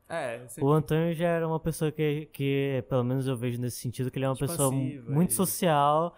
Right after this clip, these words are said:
Speaker 1: Sim.
Speaker 2: e que ele consegue conhecer muita, muito, muitas pessoas.
Speaker 1: Até que talvez, acho que as pe-, quem assiste percebe, né, que existe uma diferença aqui no, no, no nível de conforto e tal, e no, no, no grau de,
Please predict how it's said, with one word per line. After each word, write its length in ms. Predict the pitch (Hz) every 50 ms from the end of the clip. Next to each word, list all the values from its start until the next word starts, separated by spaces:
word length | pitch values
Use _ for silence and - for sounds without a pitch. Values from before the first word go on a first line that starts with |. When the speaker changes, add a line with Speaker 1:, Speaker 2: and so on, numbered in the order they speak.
| -
Speaker 1:
Sim. 280 | - - - 131 127 123 117
Speaker 2:
e 120 | 135 131
que 180 | 123 - - 147
ele 260 | 147 147 147 147 143
consegue 360 | - - 156 - - 156 151
conhecer 280 | - 151 147 139 - 151
muita, 260 | 147 156 160 - 175 175 160
muito, 560 | 139 139 143 175 180 - 196 185 180 170 147 _ _ _ _ _ _
muitas 260 | - 147 156 180 170
pessoas. 480 | - - 175 170 - - 143 123 117 107 98
Speaker 1:
Até 120 | 92 170
que 100 | 180 -
talvez, 220 | - 220 190 180 156
acho 120 | 160 160
que 60 | - 175
as 100 | 160 -
pe-, 160 | - 160 147 _ _ _ _ _ _
quem 160 | - 147 147
assiste 300 | 143 139 - 165 156 - -
percebe, 440 | - - 120 - 160 147 151 151 147
né, 120 | 143 156
que 560 | - - 190 190 180 165 160 143 131 123 - -
existe 300 | 120 117 127 170 - -
uma 140 | 196 185 175
diferença 480 | 185 - - 202 180 185 202 190 -
aqui 160 | 180 170 - 180
no, 320 | 175 170 165 160 147 143
no, 600 | 135 139 135 135 135 127 123 120 113 113 113 110 - _ -
no 120 | 127 127 131
nível 300 | 135 139 143 131 143 127
de 180 | 123 135 131
conforto 600 | - - 165 160 - - 151 165 175 165 - -
e 20 | -
tal, 160 | - 131 139
e 40 | 143
no, 300 | 143 143 135 127 120 120
no, 500 | 120 123 123 120 117 113 110 110 - - -
no 120 | 120 123
grau 280 | 113 123 123 123 127 135
de, 480 | 127 120 127 127 123 120 113 107 101